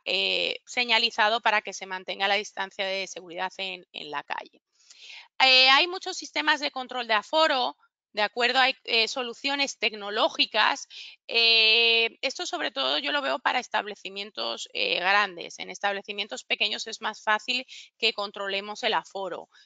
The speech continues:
Eh, si mi aforo es de siete personas, pues, c-, eh, c-,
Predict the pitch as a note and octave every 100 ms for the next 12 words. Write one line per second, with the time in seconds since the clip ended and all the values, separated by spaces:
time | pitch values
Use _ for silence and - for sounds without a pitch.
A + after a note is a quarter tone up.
0 | _ - G#3 - A#3 G#3+ G3+ A#3 A#3+ A#3+
1 | A#3 A#3 B3 A#3+ A#3 A#3+ - C#4+ C#4 E4
2 | - _ - - G#3+ - G#3+ G#3 F#3 F#3
3 | -